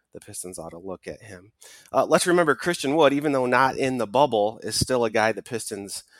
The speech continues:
uh, gotta deal with, right? He's a free agent. Pistons gotta get that deal done.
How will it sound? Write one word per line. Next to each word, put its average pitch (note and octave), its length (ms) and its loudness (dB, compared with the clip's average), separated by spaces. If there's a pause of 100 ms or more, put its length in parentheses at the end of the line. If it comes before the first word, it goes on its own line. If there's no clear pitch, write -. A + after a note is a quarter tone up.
(340)
uh, F2+ 160 -8 (280)
gotta A2+ 240 4
deal C3 280 -2
with, E2+ 220 -10
right? G#2 200 -6
He's B2+ 260 -8
a F#2 40 -14
free G2 320 -10
agent. G2+ 340 -8
Pistons G#2+ 340 -12
gotta F#2+ 240 -6
get F#2+ 180 -10 (120)
that G#2 320 -2
deal F#2 380 -10
done. G#2+ 440 -2